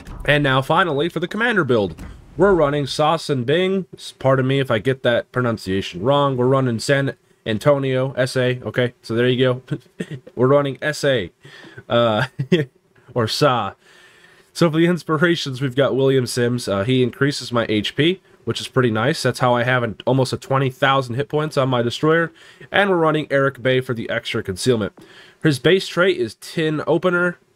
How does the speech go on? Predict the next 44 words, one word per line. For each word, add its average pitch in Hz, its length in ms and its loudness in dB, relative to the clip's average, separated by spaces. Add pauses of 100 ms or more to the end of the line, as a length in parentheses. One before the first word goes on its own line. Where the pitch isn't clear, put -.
(160)
maximum 143 500 0
ricochet 147 440 0
angle 139 360 0
of 120 80 0
your 107 100 -2
destroyer's 107 500 0
A 95 100 -2
P 92 140 -6
shells. 139 460 -2 (600)
I 151 100 4
didn't 190 180 2
actually 165 280 -4
realize 160 420 0
this 156 200 -6
until 120 200 -2
pretty 120 220 -2
late, 101 320 0
so 120 100 0
I'm 110 80 2
actually 127 300 0
gonna 120 160 0
start 123 260 0
using 120 260 0
the 113 160 0
A 139 120 2
P 180 160 2
a 170 60 4
bit 170 140 2
more, 190 300 0 (460)
'cause 165 140 0
the 175 80 0
A 208 140 4
P 208 120 -4
is 165 80 -2
actually 165 300 -2
pretty 156 140 -2
decent 196 280 -4
on 117 100 0
this 117 160 -2
little 110 160 0
thing. 92 300 -2 (1400)
For 185 140 0
the, 156 160 4
uh, 131 260 2